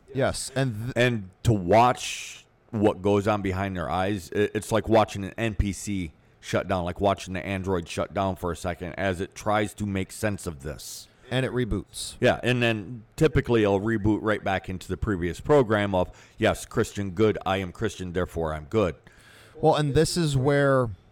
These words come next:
Speaker 1: the actual, what I would describe as the more effective, more capable, and honestly more honest and personable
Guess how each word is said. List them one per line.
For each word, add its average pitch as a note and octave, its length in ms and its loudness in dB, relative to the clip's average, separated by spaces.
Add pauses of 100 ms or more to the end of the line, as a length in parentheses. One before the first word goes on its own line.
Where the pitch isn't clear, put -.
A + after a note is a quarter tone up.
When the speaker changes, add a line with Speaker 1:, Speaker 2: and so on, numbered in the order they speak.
(360)
Speaker 1:
the C#3 220 2
actual, A#2+ 840 0 (2000)
what D3 180 6
I E3+ 80 6
would D#3+ 140 2
describe C#3 440 0
as A#2 120 -2
the A#2+ 80 -6
more A2+ 240 -2
effective, G#2+ 540 -2
more G2+ 200 0
capable, F#2+ 720 0
and G#2 140 -4
honestly A#2 560 -2
more B2+ 400 2
honest A2+ 640 -4 (240)
and F#2 400 -4 (1120)
personable G2+ 720 2